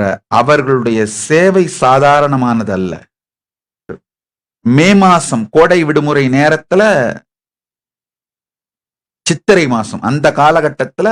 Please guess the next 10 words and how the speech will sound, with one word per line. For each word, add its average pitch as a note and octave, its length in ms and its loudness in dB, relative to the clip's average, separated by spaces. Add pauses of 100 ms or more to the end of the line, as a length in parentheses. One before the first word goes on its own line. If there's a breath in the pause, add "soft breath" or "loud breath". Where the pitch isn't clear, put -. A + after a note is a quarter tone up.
(140)
மகாபாரதம் C3+ 680 2
சொல்வார்கள், G#2 540 -2 (1000)
மார்கழி A3 640 4
மாதம் D#3 320 0 (220)
ராமாயணம் D3 580 2
சொல்வார்கள். F2 500 -6 (1800)
எனக்கு A#2+ 220 2
நல்ல F#3 240 2
நினைவு B2 340 0
இருக்கு. - 240 -10